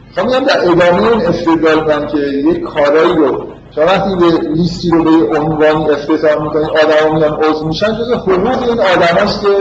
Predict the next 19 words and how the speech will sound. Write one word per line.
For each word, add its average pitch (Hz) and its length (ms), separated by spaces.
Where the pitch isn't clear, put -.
رعایت 175 600
اون 254 140
چارچوبای 185 640
این 240 200
لیست - 220
بشه. 202 220
یعنی 175 140
همینجوری 180 540
شما 180 260
ایمیل 170 360
بزنید، 156 400
تو 202 60
این 208 140
کلاس 196 400
مثلاً 180 340
فرض 180 280
کنید 180 200
آدم‌ها 160 520
بیان 170 340